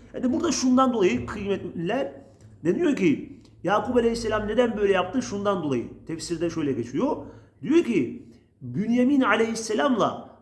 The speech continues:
abilerinin akıbeti belli. Evet, Mısır'da onlar.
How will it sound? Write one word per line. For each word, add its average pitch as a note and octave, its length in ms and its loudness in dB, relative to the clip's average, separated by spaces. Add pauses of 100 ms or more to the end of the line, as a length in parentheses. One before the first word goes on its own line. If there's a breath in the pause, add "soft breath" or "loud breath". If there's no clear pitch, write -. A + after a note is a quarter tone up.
(140)
abilerinin A3+ 680 2
akıbeti G#3 680 0
belli. D#3 640 2
Evet, E3 280 -2
Mısır'da F3+ 380 0
onlar. F#2+ 420 -12